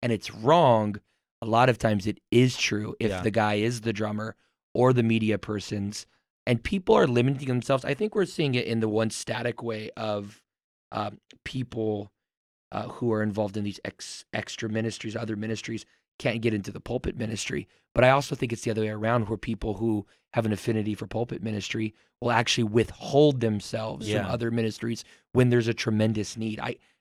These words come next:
Speaker 1: I can think of several people
Speaker 2: Yeah,
Speaker 1: in
Speaker 2: yeah,
Speaker 1: my
Speaker 2: yeah.
Speaker 1: mind who would identify themselves as preachers, but won't, and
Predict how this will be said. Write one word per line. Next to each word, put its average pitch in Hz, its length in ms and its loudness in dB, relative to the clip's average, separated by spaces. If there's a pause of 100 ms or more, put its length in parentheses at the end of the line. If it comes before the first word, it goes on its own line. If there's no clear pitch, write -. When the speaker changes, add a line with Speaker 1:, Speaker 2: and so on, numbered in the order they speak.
Speaker 1:
I - 60 0
can 120 120 -4
think 127 160 0
of 113 100 -2
several 110 500 -4
people 107 440 -14
Speaker 2:
Yeah, 107 320 -6
Speaker 1:
in 117 140 2
Speaker 2:
yeah, 113 40 2
Speaker 1:
my 110 80 4
Speaker 2:
yeah. - 40 4
Speaker 1:
mind 113 360 4 (260)
who 147 240 0 (100)
would 127 180 0
identify 117 840 -2
themselves 107 440 -10
as 110 100 -14
preachers, 113 600 -8 (400)
but 131 160 4
won't, 123 320 2
and 113 220 -2